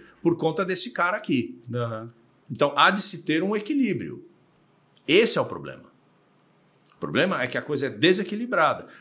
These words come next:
Speaker 1: Para eu conseguir trabalhar nesse caminho aqui,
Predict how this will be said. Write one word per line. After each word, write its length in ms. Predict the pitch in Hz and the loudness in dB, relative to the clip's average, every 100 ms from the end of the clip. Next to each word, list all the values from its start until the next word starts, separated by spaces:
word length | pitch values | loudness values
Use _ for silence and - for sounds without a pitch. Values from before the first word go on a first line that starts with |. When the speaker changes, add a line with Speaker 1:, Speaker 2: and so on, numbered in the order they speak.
| _ | _
Speaker 1:
Para 300 | - 165 165 | 2 4 4
eu 140 | 180 226 | 4 2
conseguir 560 | 226 208 - 165 190 | 0 -2 -2 -4 -6
trabalhar 460 | - 160 139 127 117 | -2 0 2 2 0
nesse 260 | 113 131 - | 0 -2 -2
caminho 360 | 117 107 104 | -4 -4 -4
aqui, 540 | 87 - 175 190 - | -6 -4 -2 -2 -6